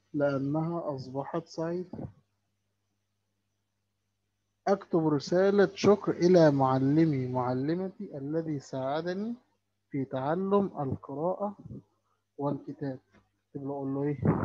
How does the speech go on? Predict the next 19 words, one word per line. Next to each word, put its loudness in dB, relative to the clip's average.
شكرًا. -6
شكرًا 2
لك 0
يا 4
معلمي، 2
أو -2
جزاك -4
الله -2
خيرًا 0
يا -4
معلمتي. -2
فكر 2
العصفور 6
في 2
طريقة 6
يسعد -4
بها -4
الشجرة. -6
أكتبها. -14